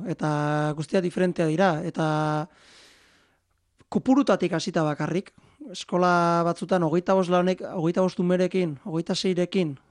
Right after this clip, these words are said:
landu behar duzuna, eta danak adin berekoekin, hurrengo eskolan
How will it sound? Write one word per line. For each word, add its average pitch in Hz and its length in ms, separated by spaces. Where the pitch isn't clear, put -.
landu 175 300
behar 185 160
duzuna, 196 400
eta 147 400
danak 165 200
adin 175 140
berekoekin, 170 600
hurrengo 175 320
eskolan 196 540